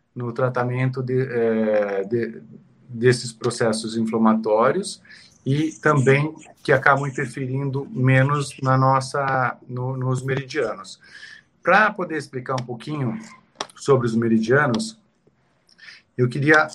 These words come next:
só fazer alguns comentários, doutor Alain, referente ao que, que é o meridiano, né, na minha opinião.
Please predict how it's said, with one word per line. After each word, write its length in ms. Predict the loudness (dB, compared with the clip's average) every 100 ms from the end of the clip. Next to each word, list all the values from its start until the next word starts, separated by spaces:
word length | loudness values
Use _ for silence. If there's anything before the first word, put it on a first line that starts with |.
| -14
só 400 | -8 2 4 2
fazer 280 | 0 -2 0
alguns 380 | -2 -2 -6 -6
comentários, 760 | -6 -4 0 4 4 2 -6
doutor 300 | -10 -10 -6
Alain, 320 | -2 -2 -4 -10 _ _
referente 460 | -10 -2 0 0 -2
ao 60 | -8
que, 100 | -4
que 100 | -2
é 40 |
o 80 | 0
meridiano, 640 | -2 -2 0 2 2 2
né, 180 | 2 2
na 240 | 2 0
minha 180 | -2 -6
opinião. 460 | -8 -8 -8 -8